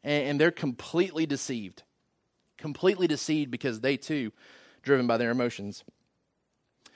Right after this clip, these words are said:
The proposed goal of intermarriage with the Shechemites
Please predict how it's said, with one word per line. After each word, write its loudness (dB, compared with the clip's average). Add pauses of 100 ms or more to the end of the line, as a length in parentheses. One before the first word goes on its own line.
(720)
The 4
proposed 8
goal 10
of 8
intermarriage 4
with -4
the -2
Shechemites 0